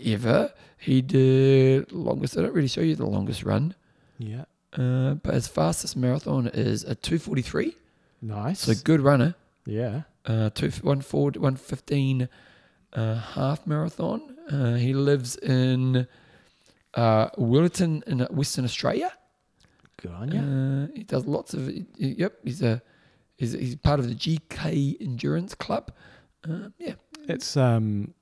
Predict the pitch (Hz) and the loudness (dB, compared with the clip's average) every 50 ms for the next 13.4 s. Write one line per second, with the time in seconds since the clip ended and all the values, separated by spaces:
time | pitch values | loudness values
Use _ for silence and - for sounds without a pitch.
0 | - - 151 156 143 - - - - - - 131 123 113 113 113 113 113 110 107 | -12 -4 0 0 0 0 0 -4 -4 -2 0 2 2 2 2 2 2 2 2 0
1 | 110 - - 131 117 113 - - 190 202 - - 107 90 - - - _ _ - | 0 0 0 2 2 2 2 2 0 0 0 -2 -4 -6 -6 -12 -20 _ _ -20
2 | _ _ _ _ _ - - - - 480 415 302 - 359 - - 571 - - - | _ _ _ _ _ -20 -10 0 4 6 6 8 6 6 4 4 2 2 0 -6
3 | - 175 151 113 98 90 - _ - 92 92 95 98 110 - 294 247 147 131 - | -2 -2 0 -2 -2 -6 -10 _ -6 -4 -2 -2 -2 -2 -2 -4 -4 -4 -4 -4
4 | 123 120 - - 156 143 - _ - 123 120 120 127 139 156 151 143 151 151 170 | -6 -6 0 2 2 2 2 _ -8 -10 -8 -6 2 4 4 4 6 4 2 0
5 | 208 185 - - 120 90 - _ _ _ - 175 - - _ _ _ _ _ _ | -2 -4 -2 -2 -2 -2 -2 _ _ _ -4 -4 -4 -4 _ _ _ _ _ _
6 | _ _ _ _ - - - 131 156 175 - - 101 - - 151 165 180 190 196 | _ _ _ _ -8 -2 -2 0 0 0 -2 -2 -6 -2 0 0 2 2 2 0
7 | 208 208 175 - - - _ _ _ _ - 202 139 135 175 185 165 123 - - | 0 -2 -4 -8 -10 -14 _ _ _ _ -8 -6 -4 -2 0 0 0 -2 -4 -10
8 | _ _ _ _ _ _ _ - - - - - - - - 160 135 - - 156 | _ _ _ _ _ _ _ -10 -8 -4 -4 -4 -4 -6 -10 -10 -8 -4 0 2
9 | 175 185 202 190 185 - 170 175 185 190 _ - 185 185 - - - _ _ _ | 2 2 2 0 -2 -2 -2 -2 -2 -4 _ 2 2 2 2 0 -6 _ _ _
10 | - 165 175 170 170 165 170 180 175 180 - 226 240 240 - _ - 180 170 - | 2 6 8 8 8 8 6 4 2 2 -2 -4 -4 -6 -10 _ -2 -2 -2 0
11 | - 190 190 - - 226 233 226 - - - - _ _ _ _ _ _ _ _ | -2 -4 -4 -4 -4 -6 -6 -6 -12 -20 -20 -20 _ _ _ _ _ _ _ _
12 | _ _ _ _ _ _ _ _ _ _ _ _ _ _ _ _ _ _ _ _ | _ _ _ _ _ _ _ _ _ _ _ _ _ _ _ _ _ _ _ _
13 | _ _ _ - 98 117 151 185 | _ _ _ -2 0 0 0 0